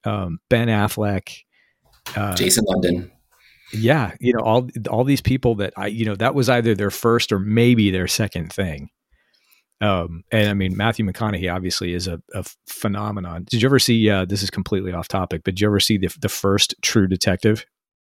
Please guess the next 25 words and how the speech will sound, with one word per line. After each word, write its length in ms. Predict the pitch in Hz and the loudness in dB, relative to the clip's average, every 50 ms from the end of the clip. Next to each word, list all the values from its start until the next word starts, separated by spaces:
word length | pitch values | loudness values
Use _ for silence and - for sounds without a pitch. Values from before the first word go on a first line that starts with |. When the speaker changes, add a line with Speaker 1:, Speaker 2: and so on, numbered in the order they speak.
| _ _ _ _ _ _ _ _ _ _ _ - - - - - _ - | _ _ _ _ _ _ _ _ _ _ _ -20 -20 -20 -20 -16 _ -2
Speaker 2:
No, 460 | 123 135 139 147 156 156 156 151 143 | 2 4 4 6 6 6 6 6 6
I 140 | 131 120 113 | 6 6 6
didn't 280 | 120 127 139 135 127 | 4 0 -2 0 0
actually. 280 | 110 - - - 98 92 | 0 0 0 -2 -2 -2
I 40 | 95 | 0
heard 200 | 120 123 113 104 | 0 0 0 0
amazing 380 | 95 107 113 117 107 104 95 | -2 -2 -2 -4 -4 -6 -6
stuff 220 | - - 101 - - | -6 -6 -6 -6 -6
about 180 | 82 80 78 | -8 -10 -10
it. 140 | 76 - - _ _ _ - - - - - - - - - - - | -10 -12 -14 _ _ _ -16 -14 -12 -12 -12 -14 -14 -16 -8 0 2
Speaker 1:
Oh, 220 | 113 110 101 98 | 4 4 4 2
dude, 280 | 95 - 107 104 92 98 | 0 0 0 2 2 2
it's 160 | 92 - - | 0 0 -2
incredible. 640 | 95 92 - - 107 98 90 95 87 76 73 - - - | -2 -4 -2 0 0 0 0 0 -4 -4 -6 -8 -4 0
I 120 | 104 104 | 0 2
was 160 | 101 101 104 | 2 2 2
like, 180 | 107 110 101 - | 2 2 2 2
my 120 | 113 98 | 0 0
jaw 320 | 95 90 95 104 101 95 90 | 0 0 0 2 2 2 2
was 200 | 90 95 87 - | 0 0 -2 -2
on 140 | 98 90 87 | -4 -4 -6
the 80 | 85 | -8
floor 460 | - - - 95 92 90 82 90 - _ | -10 -8 -8 -8 -6 -6 -8 -8 -6 _
watching 380 | 107 101 87 85 - 98 85 85 | 0 0 0 0 -2 -4 -4 -4
that. 220 | 80 78 76 - | -6 -6 -6 -8